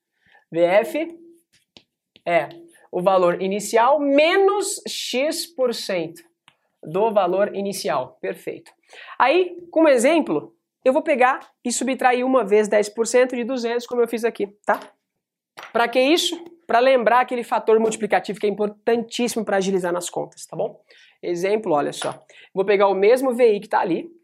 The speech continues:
duzentos reais, por exemplo. X por cento, vou colocar aqui dez. E aí,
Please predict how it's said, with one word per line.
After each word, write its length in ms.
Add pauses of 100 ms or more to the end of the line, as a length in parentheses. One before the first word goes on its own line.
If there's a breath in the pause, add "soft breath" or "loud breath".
(460)
duzentos 400
reais, 380
por 180
exemplo. 340 (720 soft breath)
X 380
por 240
cento, 420
vou 140
colocar 300
aqui 180
dez. 800 (1120)
E 80
aí, 420